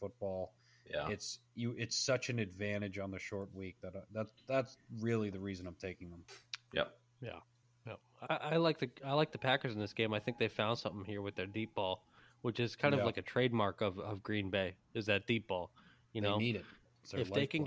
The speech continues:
Speaker 3: get Christian Watson going, I think that's, like, that's potentially a season-saving acquisition, you know? So
Speaker 2: Yeah.
Speaker 3: we'll see how that goes.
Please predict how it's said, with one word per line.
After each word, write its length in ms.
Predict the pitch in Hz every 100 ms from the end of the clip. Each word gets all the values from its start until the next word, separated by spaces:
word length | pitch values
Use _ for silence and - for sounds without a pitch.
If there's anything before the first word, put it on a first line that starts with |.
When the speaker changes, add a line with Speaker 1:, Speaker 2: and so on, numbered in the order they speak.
| 147
Speaker 3:
get 40 |
Christian 380 | - 143 - 127
Watson 480 | 120 123 - 127 127 - _ _ _
going, 380 | - 110 123 139 - _ _ _
I 60 | -
think 280 | - 131 -
that's, 240 | 113 104
like, 160 | 110 104 _ - - -
that's 220 | 127 120
potentially 840 | - 135 147 143 139 117 110 104 101 _ - _ -
a 80 | 104
season-saving 1000 | - 131 120 113 101 117 110 101 98 95 - _ _ _ -
acquisition, 600 | 107 117 104 104 - 85 _ _ -
you 100 | 101
know? 200 | 101 104 - - - -
So 240 | - 117
Speaker 2:
Yeah. 120 | 113 110 _ _ _ _ -
Speaker 3:
we'll 120 | 131
see 160 | - 165
how 120 | 151
that 180 | 139 123
goes. 340 | 120 120 135